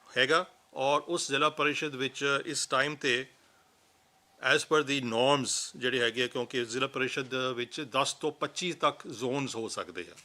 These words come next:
ਇਹ ਕ੍ਰਾਈਟੇਰੀਆ ਜਿਹੜਾ ਹੈਗਾ ਲਾਅ ਵਿੱਚ ਲੱਗਿਆ ਹੋਇਆ। ਤੇ ਕੁੱਲ ਮਿਲਾ ਕੇ ਜ਼ਿਲ੍ਹਾ ਪਰਿਸ਼ਦ ਵਿੱਚ ਇਸ ਟਾਈਮ ਤੇ ਤਿੰਨ ਸੌ ਸਤਵੰਜਾ ਜ਼ੋਨ ਬਣਦੇ ਹੈਗੇ ਆ।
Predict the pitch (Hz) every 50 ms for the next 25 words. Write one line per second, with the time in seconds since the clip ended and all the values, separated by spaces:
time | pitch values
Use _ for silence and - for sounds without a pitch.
0 | _ _ - - _ _ _ _ _ - _ _ _ - 131 123 - 143 131 131
1 | - 135 131 127 135 135 123 117 120 127 120 117 113 131 170 156 123 113 110 107
2 | 110 113 - 107 95 87 98 113 123 131 127 131 160 208 - _ _ - - -
3 | _ _ _ - - - - 175 180 190 180 160 156 156 160 165 160 196 185 151
4 | 127 139 143 156 156 - 151 151 147 143 160 156 135 143 143 139 - 151 143 135
5 | - - 139 131 139 143 139 151 - - - 147 156 139 - 165 160 - - -
6 | 135 - - 120 131 147 143 147 151 143 117 101 117 120 131 143 143 131 110 101
7 | 98 92 85 98 92 90 87 82 87 101